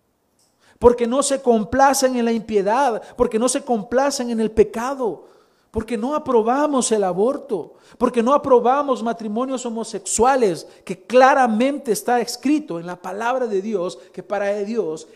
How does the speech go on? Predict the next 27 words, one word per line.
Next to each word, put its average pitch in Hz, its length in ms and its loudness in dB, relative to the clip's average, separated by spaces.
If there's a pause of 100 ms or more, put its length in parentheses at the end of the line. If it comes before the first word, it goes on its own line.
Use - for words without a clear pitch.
eso 220 300 0
es 190 140 -6
pecado. 214 840 -10 (760)
Porque 240 260 -2
no 220 140 -2
aprobamos 247 1120 -2 (320)
la 214 200 0
corrupción 220 680 0
política, 214 760 -8 (340)
porque 220 280 -2
no 233 120 0
aprobamos 254 640 4
la 233 120 2
corrupción 220 540 2
de 240 120 2
cualquier 214 440 -2
tipo, 262 460 0
porque 226 440 -2
no 247 120 -2
aprobamos 285 640 -2
el 185 120 -6
pecado. 151 580 -12 (380)
El 208 140 2
mundo 269 280 0
ama 269 180 -2
lo 233 120 6
suyo 226 560 0